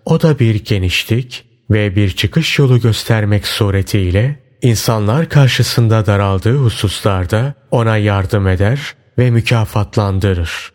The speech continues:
Ben sizlere ne yapayım ki? Şu meşhur sözü kaç kereler söyledim.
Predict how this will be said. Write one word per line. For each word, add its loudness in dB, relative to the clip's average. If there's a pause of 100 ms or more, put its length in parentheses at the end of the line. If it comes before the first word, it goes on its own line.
(520)
Ben 2
sizlere 0
ne 2
yapayım 2
ki? -2 (200)
Şu 0
meşhur 0
sözü -2 (140)
kaç 0
kereler 2
söyledim. -2